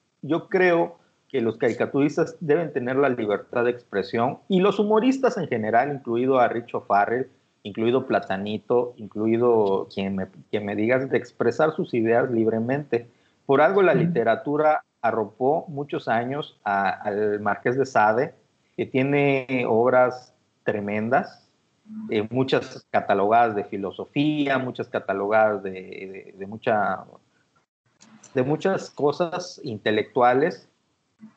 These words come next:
Speaker 1: A mí no me gusta, nunca me ha gustado la literatura del Marqués de Sade, pero creo que debe haber la libertad de, de que existan esos libros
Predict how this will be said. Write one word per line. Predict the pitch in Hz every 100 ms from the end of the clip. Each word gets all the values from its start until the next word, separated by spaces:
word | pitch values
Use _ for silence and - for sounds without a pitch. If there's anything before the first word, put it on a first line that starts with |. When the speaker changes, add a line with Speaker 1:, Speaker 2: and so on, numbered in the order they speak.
| _
Speaker 1:
A | 143
mí | 180
no | 226 247
me | 208
gusta, | 170 185 196 185
nunca | 175 185
me | 170
ha |
gustado | 156 - - 127 135
la | 117
literatura | 104 101 104 101 135 123
del |
Marqués | 107 - 120
de | 127
Sade, | 131 120 - - - -
pero | 143 160
creo | 208 220
que | 220 196
debe | 196 202
haber | 175 175 180 -
la | 143 139
libertad | 131 127 123 113 - 147 156
de, | 156 135 -
de | 113 104
que | 113
existan | - - 165 - 135 135
esos | 135 147
libros | 143 127 123 156